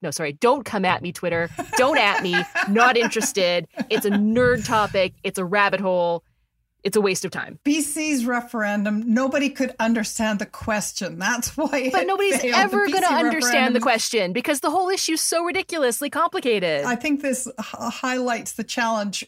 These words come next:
Speaker 2: Actually, just after the, uh, twenty nineteen election,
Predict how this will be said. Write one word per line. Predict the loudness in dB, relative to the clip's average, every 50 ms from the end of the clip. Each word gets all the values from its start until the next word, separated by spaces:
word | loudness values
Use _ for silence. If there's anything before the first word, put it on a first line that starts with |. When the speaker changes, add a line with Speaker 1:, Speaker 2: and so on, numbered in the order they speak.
| -10 -12 -8 -4
Speaker 2:
Actually, | -2 -2 -2 -2 -4 -6 -4 -4 -2 0 0 0 -2 -2 -10 -20 -20 -20 -20 -20 _ _ -8 -8 -4
just | 0 0 0 0 0 -2
after | -2 -2 -2 -4 -4 -4 -4 -2 -2
the, | -2 -2 -2 -2 -2 -2 -2
uh, | -4 -4
twenty | -6 -6 -4 -2 -2 0
nineteen | 0 -2 -2 -4 -6 -4 -2 -2 -2
election, | -2 -2 -2 -2 -2 -4 -4 -6 -6 -4 -2 -2 -2 -2 -2 -4